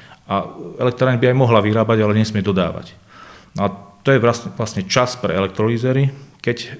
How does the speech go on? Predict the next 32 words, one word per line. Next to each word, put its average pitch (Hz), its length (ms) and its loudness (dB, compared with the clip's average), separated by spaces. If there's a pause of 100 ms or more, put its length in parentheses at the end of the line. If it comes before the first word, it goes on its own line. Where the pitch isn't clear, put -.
(320)
by 113 320 -4
bol 110 240 0
inštalovaný 107 480 0
elektrolízer 101 560 -2
pri 98 80 -8
takomto 98 480 -2
veľkom, 104 340 0
e, 90 80 -2 (380)
zdroji, 113 400 4 (640)
tak 95 160 -6
v - 80 -14
tomto 135 240 2
čase 107 400 0
sa 101 160 -4
zapne 95 640 -2
tá 85 160 -4
výhybka, 117 560 0 (480)
elektrika 104 480 -2
sa 98 160 -6
ne-, 101 160 -4
nebude 107 320 -2
dodávať 95 320 0
do 110 80 -4
siete, 117 400 -4
ale 95 160 0
do 95 160 0
elektrolízera 107 720 -2 (320)
a - 80 -12
využije 104 320 -2
sa - 60 -8
všetká 113 260 -4
elektrina 110 560 -2